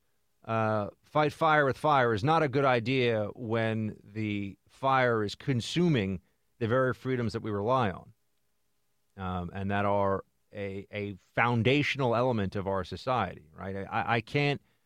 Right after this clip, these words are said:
condone, uh, a,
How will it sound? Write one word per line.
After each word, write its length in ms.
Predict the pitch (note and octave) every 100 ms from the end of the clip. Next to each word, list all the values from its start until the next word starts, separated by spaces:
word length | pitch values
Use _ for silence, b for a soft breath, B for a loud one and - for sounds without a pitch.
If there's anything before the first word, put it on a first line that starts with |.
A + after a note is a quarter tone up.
| _
condone, 760 | - C#3 A2+ C#3 D3 A#2 G#2 G#2+ - _ _ _ _ _ _ A2
uh, 340 | G#2 G2+ G2 F#2+ - _ _ _ G#2+ F#2 - _ -
a, 480 | A2+ A2 G#2+ G#2+